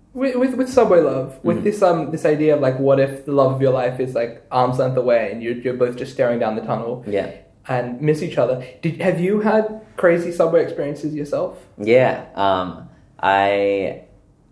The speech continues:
Speaker 2: I have ha-, I've had no subway romances, um, but, like,
Speaker 1: Yet.
Speaker 2: I've had, yet. Very good. Good correction. Um, yeah, I had one beautiful experience with, uh,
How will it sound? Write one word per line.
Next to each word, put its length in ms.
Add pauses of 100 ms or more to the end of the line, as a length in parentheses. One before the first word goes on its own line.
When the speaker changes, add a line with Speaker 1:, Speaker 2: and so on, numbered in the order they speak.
(100)
Speaker 2:
I 160
have 360
ha-, 180
I've 100
had 180
no 400
subway 640
romances, 760 (360)
um, 360
but, 120
like, 80
Speaker 1:
Yet. 180
Speaker 2:
I've 120
had, 420
yet. 540 (100)
Very 240
good. 260
Good 180
correction. 420 (580)
Um, 640
yeah, 120
I 60
had 160
one 240
beautiful 340
experience 640
with, 200
uh, 400